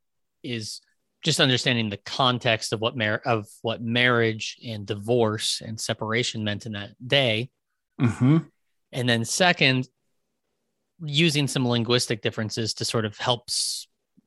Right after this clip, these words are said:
Speaker 1: surface those. Like, you're putting a good chunk of
Speaker 2: Yeah.
Speaker 1: the, like, heavy lifting in the footnotes,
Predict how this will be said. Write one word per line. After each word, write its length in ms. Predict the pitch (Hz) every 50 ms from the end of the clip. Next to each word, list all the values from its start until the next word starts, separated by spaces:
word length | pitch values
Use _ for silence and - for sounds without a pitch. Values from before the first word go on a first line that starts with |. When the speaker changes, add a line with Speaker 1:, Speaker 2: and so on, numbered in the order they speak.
| _ _ _ _ -
Speaker 1:
surface 540 | - - - 143 147 - 185 175 - -
those. 680 | - 180 170 175 185 190 208 202 - - - - - - _ _ _ _ _ _ _ _ _ _ _ _
Like, 180 | - 143 127 -
you're 60 | 147
putting 340 | - 208 190 180 160 156 131 - - -
a 60 | 160
good 200 | 127 147 165 147
chunk 220 | - - 165 147
of 100 | 151 131
Speaker 2:
Yeah. 100 | 101 120
Speaker 1:
the, 40 | 120 123
like, 220 | 131 127 120 -
heavy 220 | - 143 127 127
lifting 300 | 120 123 120 - 131 113
in 40 | 107
the 80 | 107 -
footnotes, 560 | - 180 175 135 113 107 104 101 - -